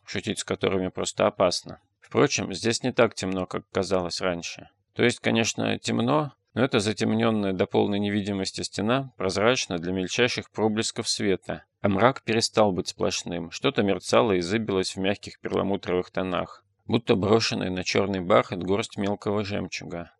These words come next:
При свете луны жемчуг мерцает таинственно и тревожно. Здесь нет луны, нет жемчуга, только мерцание,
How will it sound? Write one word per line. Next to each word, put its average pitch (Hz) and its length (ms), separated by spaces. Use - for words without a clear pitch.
При 101 80
свете 120 360
луны 98 360
жемчуг 104 400
мерцает 101 640
таинственно 92 640
и 87 60
тревожно. 87 720
Здесь 104 240
нет 123 240
луны, 90 420
нет 101 220
жемчуга, 92 720
только 110 240
мерцание, 98 680